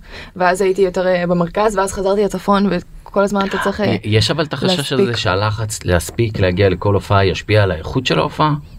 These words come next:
Speaker 1: אה, לא, אין לי, אין לי, אין לי את הלחץ הזה, כי אני יודעת, אני מאוד בוטחת בצוות שלי, אני מאוד בוטחת באנשים שאני עובדת איתם, סומכת עליהם מאוד, אני יודעת שהם יעשו,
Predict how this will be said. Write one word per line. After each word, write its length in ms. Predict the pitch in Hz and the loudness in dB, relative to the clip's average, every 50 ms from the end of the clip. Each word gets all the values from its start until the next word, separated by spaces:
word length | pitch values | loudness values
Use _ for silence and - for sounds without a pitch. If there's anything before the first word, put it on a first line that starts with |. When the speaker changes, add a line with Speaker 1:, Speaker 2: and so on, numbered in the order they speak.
| - - - - - - - - - - - - - 285 | -18 -18 -18 -18 -18 -18 -10 -8 -8 -8 -8 -8 -8 -6
Speaker 1:
אה, 260 | 285 277 277 277 269 269 | -4 -2 -2 -2 0 0
לא, 240 | 294 349 359 302 262 | 2 2 2 0 -2
אין 80 | 262 269 | -4 -6
לי, 80 | 311 | -6
אין 220 | 330 - 262 269 285 | -6 -4 -4 -4 -4
לי, 140 | 311 320 294 | -4 -4 -4
אין 140 | - 247 262 | -4 -6 -6
לי 60 | 269 | -4
את 80 | - 247 | -2 0
הלחץ 300 | 233 233 233 262 269 269 269 240 | 2 2 0 0 -4 -4 -4 -6
הזה, 220 | 220 208 233 240 | -4 -4 -4 -4
כי 100 | 233 226 | -2 -2
אני 80 | 202 196 | -2 0
יודעת, 280 | 180 175 196 - - | 0 0 0 0 -2
אני 220 | 208 208 185 180 180 | -2 -2 -2 -2 0
מאוד 300 | 180 180 180 185 180 196 | 2 2 2 2 0 -4
בוטחת 420 | 214 190 - 196 196 - 208 190 | -4 -2 -2 -2 -2 -2 -2 -2
בצוות 380 | 180 175 - - 180 185 190 - | -4 -2 0 2 2 2 0 0
שלי, 300 | 180 180 175 180 175 170 | 0 0 2 2 2 2
אני 80 | 170 165 | 2 0
מאוד 500 | 170 160 - 175 170 170 170 175 170 170 | 0 -2 -2 0 2 4 4 4 2 0
בוטחת 440 | 175 170 180 175 170 170 165 - 185 | -2 -2 0 0 0 0 0 0 0
באנשים 400 | 175 170 165 165 170 170 180 190 | 2 2 0 0 0 0 -2 -2
שאני 220 | 180 190 180 175 160 | 0 0 0 0 0
עובדת 300 | 156 175 175 190 190 175 | 2 2 4 2 2 0
איתם, 240 | 165 - 165 160 | 0 -2 0 0
סומכת 360 | 165 - 151 156 160 - - - | 0 -2 0 -2 -2 0 0 0
עליהם 280 | 175 165 156 147 127 | 0 0 0 -2 -2
מאוד, 260 | 143 160 165 165 160 | 0 0 2 2 0
אני 80 | 151 127 | 0 -2
יודעת 200 | 147 147 151 - | 0 0 0 0
שהם 160 | - 180 180 | 0 0 2
יעשו, 400 | 170 - 170 - - 175 175 175 | 2 0 0 2 2 4 4 2